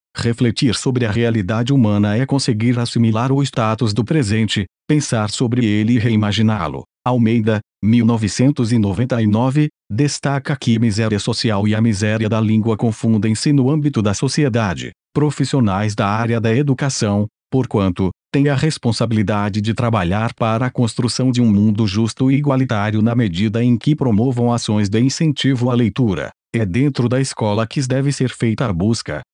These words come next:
A leitura do mundo precede sempre a leitura da palavra e a leitura desta implica a continuidade da leitura daquele. Freire, dois mil e nove, p onze. A partir da afirmativa,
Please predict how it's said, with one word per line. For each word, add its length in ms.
A 100
leitura 520
do 140
mundo 320
precede 600
sempre 420
a 40
leitura 440
da 100
palavra 560
e 140
a 60
leitura 520
desta 280
implica 420
a 40
continuidade 800
da 120
leitura 440
daquele. 440
Freire, 440
dois 400
mil 280
e 20
nove, 380
p 120
onze. 360
A 120
partir 580
da 160
afirmativa, 800